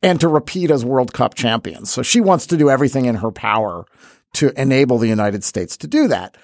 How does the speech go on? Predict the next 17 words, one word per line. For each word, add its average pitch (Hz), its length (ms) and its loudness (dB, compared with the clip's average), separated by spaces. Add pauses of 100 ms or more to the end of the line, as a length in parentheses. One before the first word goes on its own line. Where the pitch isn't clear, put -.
(200)
But - 240 0
as 120 200 -8
you 127 80 -6
pointed 120 420 -6
out, 277 240 2
Christina, 151 600 -2 (300)
it 156 180 -4
puts 160 500 0 (160)
the 139 160 0
fan 202 400 2
base 147 380 0 (100)
and 302 260 0
teammates - 640 -6
in 143 80 -2
a 135 60 0
difficult 123 420 -6
position. 107 580 -10